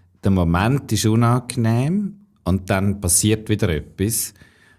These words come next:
und dann ist es wie so, das ist eine Entsche-, es ist eine Entscheidung und dann passiert etwas, aber mir fehlen ja jeden Tag Entscheidungen,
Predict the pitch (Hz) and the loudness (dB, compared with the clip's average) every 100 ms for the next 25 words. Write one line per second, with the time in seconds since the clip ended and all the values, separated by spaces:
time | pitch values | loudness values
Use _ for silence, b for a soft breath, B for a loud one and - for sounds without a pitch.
0 | b - 82 92 90 90 92 85 110 110 | b -10 -6 -2 0 0 -2 0 2 2
1 | 110 95 92 87 85 - - - - _ | 2 2 2 2 0 -4 -10 -16 -20 _
2 | - 85 - - - 90 107 90 90 87 | -16 -14 -14 -18 -12 -6 -2 0 0 0
3 | 87 90 92 87 95 87 92 98 87 90 | 0 0 0 0 -2 0 2 2 0 -2
4 | 98 104 127 131 127 - - _ 92 85 | 0 2 0 -2 -6 -10 -20 _ -4 -2
5 | 82 b b b b b b b _ _ | -4 b b b b b b b _ _
6 | _ _ _ 85 85 82 - 110 113 - | _ _ _ -2 -2 -2 2 2 2 0
7 | 82 - 107 - 80 85 80 80 85 82 | -4 -4 -6 -4 -2 0 0 -2 0 0
8 | 82 82 80 90 87 - 82 85 85 - | 0 0 0 -2 -4 -2 -2 0 -4 -2
9 | 87 85 85 | 0 0 -4